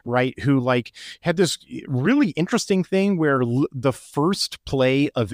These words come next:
every drive, Lincoln Riley pulled out a weirdo run play. It was this <laughs> kind of fun thing. I,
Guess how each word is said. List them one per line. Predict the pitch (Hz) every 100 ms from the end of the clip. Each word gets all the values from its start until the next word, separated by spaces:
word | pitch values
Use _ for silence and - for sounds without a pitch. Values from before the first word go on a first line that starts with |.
| -
every | 127 127 135 135
drive, | 123 117 107 110 127 - - -
Lincoln | 120 131 160 127
Riley | 120 123 123 120
pulled | - - 135 127
out | 117 123 131 135
a | 120
weirdo | 101 98 101 123 151 160 156 156 151 143 113
run | 107 113 131
play. | 123 151 139 156 170
It | 127
was | 135 123
this | 135 - - -
<laughs> | - -
kind | - 165 226
of | - - - _
fun | - 120 123 113
thing. | 139 117 101
I, | -